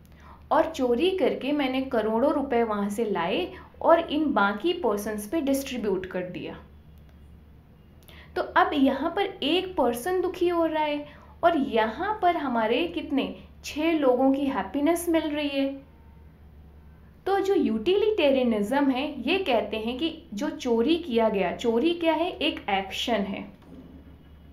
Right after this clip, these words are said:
और इस action से consequences जो निकले, जो परिणाम निकले चोरी के through, उसमें हमने maximum happiness generate की, तो ये action moral है।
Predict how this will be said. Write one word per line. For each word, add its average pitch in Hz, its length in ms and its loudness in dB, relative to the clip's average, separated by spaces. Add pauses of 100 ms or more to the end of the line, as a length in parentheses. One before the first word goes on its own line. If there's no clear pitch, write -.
(580)
और 349 380 4
इस 381 320 2
action 311 480 -2
से 370 260 -2
consequences 302 1120 0
जो 277 200 0
निकले, 247 480 0
जो 233 160 -2
परिणाम 214 580 0
निकले 262 520 -2
चोरी 269 460 -2
के 233 240 -4
through, 294 180 -6 (440)
उसमें 359 360 -4
हमने 277 320 -4
maximum 294 840 -2
happiness 233 840 -2
generate 190 580 -6
की, 190 420 -14 (1500)
तो 349 80 0
ये 269 360 0
action 208 480 -2 (240)
moral 202 480 2
है। 180 240 -10